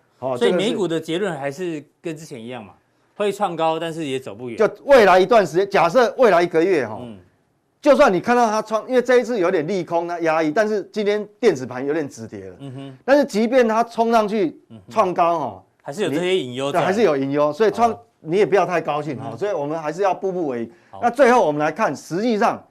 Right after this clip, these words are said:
Speaker 1: 好，实际上
Speaker 2: 嗯。
Speaker 1: 我们讲这么多讯息来，最重要就是说
Speaker 2: 市场反应。
Speaker 1: 市场的反应是怎么样？
Speaker 2: 嗯。
Speaker 1: 那我们看道琼来为止还好。
Speaker 2: 嗯。
Speaker 1: 为什么？它虽然这，这边，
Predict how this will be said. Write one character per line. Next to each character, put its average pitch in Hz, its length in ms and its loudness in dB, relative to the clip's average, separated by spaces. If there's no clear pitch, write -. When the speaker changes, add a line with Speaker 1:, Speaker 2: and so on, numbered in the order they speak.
Speaker 1:
好， 143 100 -4
实 143 160 -8
际 220 140 0
上 214 280 0
Speaker 2:
嗯。 208 140 -10
Speaker 1:
我 156 80 -6
们 196 60 -2
讲 156 240 0
这 294 140 4
么 226 100 2
多 233 140 4
讯 233 200 -2
息 151 160 -2
来， 120 240 -2
最 262 160 4
重 226 220 2
要 208 140 4
就 202 80 0
是 196 80 2
说 196 120 4
Speaker 2:
市 202 160 -8
场 147 140 -10
反 120 160 -8
应。 294 60 2
Speaker 1:
市 226 100 4
场 151 180 -2
的 143 80 -2
反 139 220 -4
应 175 100 -2
是 165 140 -6
怎 120 100 -10
么 107 80 -12
样？ 123 140 -10
Speaker 2:
嗯。 170 80 -16
Speaker 1:
那 269 100 -2
我 254 40 2
们 254 100 0
看 208 160 0
道 277 200 2
琼 185 240 -2
来 175 240 -2
为 170 180 0
止 147 180 -10
还 156 220 -4
好。 131 260 -8
Speaker 2:
嗯。 147 220 -20
Speaker 1:
为 240 120 2
什 185 60 2
么？ 127 120 -4
它 254 220 -4
虽 254 160 0
然 254 140 0
这， 262 180 -4
这 247 180 -4
边， 247 180 0